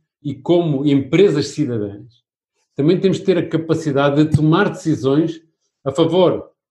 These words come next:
não só das nossas equipas, dos nossos colaboradores, e também a, a favor da sociedade em que estamos inseridos. E esse foi o apelo que eu fiz.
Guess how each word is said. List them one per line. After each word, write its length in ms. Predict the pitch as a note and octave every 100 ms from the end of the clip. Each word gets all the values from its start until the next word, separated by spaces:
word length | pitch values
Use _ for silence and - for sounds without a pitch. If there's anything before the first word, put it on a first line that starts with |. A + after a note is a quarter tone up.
| -
não 100 | D3+
só 220 | D#3 F3
das 200 | C3 A#2
nossas 300 | A#2+ A#2 G#2+
equipas, 480 | A#2 A#2+ G#3 G3 G#2+
dos 80 | A#2
nossos 300 | A#2 A2+ -
colaboradores, 600 | A2+ G#2 G#2+ A2+ E3 - _ _ _ _ _ _ _
e 80 | D#3
também 640 | D#3+ D#3+ B2+ C3+ D3 D#3 -
a, 420 | D#3 - _ C3
a 20 |
favor 640 | A2 - F#2+ A#2+ C3+ D#3 E3
da 140 | C#3
sociedade 400 | - - B2+ B2+
em 40 | C#3
que 40 |
estamos 300 | - B2+ A2
inseridos. 540 | C3 - G#2+ G2+ - _ _ _ _ _ _ -
E 160 | A2+
esse 200 | C3 B2+
foi 140 | - C3+
o 60 |
apelo 240 | C3 C3+ C3+
que 80 | C3+
eu 60 |
fiz. 460 | A#2+ D#3 G3+ -